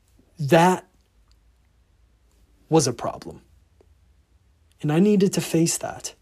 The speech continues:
And it took me time.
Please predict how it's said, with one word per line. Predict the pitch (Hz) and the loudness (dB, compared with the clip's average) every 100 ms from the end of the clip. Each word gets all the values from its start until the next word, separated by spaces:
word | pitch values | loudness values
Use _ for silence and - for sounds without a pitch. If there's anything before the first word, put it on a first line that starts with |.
| _ _ _ _ _ _ _ _ _ _ _ _ _ _ - | _ _ _ _ _ _ _ _ _ _ _ _ _ _ 0
And | 190 | 0
it | 185 | 2
took | 220 214 | 0 2
me | 196 | 0
time. | - 151 185 160 - | 0 -6 -6 -6 -10